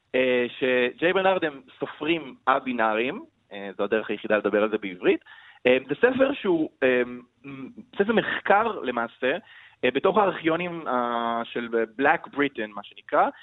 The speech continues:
שהספר חוקר איזה סיפור של שריפה שהיה בשנות השבעים, והוא משלב את זה עם השריפה שהייתה בגרנפ-, בגרנפל טאוור לפני כמה שנים, ודרך זה הוא, הוא חוקר כל מיני רעיונות של, אה, גזע וגזענות בבריטניה כלפי שחורים, אבל הדבר המעניין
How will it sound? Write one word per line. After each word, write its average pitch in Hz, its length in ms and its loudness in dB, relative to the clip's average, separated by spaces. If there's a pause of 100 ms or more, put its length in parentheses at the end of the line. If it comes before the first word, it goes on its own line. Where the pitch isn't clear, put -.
(180)
שהספר 135 760 0
חוקר 220 520 2 (300)
איזה 131 120 -6 (100)
סיפור 214 300 -2
של 214 100 0 (180)
שריפה 175 460 2
שהיה 147 180 2
בשנות 147 300 -2
השבעים, 165 480 0 (160)
והוא 135 140 -2
משלב 151 460 2
את 269 140 -2
זה 226 180 2 (260)
עם 143 120 -4
השריפה 143 360 0
שהייתה - 200 0
בגרנפ-, 156 520 0 (160)
בגרנפל 135 480 -2
טאוור 131 240 2
לפני 131 220 -6
כמה 135 220 -2
שנים, 139 340 -12 (280)
ודרך 208 300 2 (100)
זה 214 80 2
הוא, 202 200 0
הוא 139 120 -8
חוקר 156 240 -10
כל 175 100 -2
מיני 170 140 -4
רעיונות 139 300 0
של, 143 260 -4
אה, 120 140 2 (500)
גזע 180 400 2 (100)
וגזענות 123 600 -4
בבריטניה 131 920 2
כלפי 120 240 -6
שחורים, 143 340 -2 (440)
אבל 127 160 4
הדבר 127 220 0
המעניין 233 600 2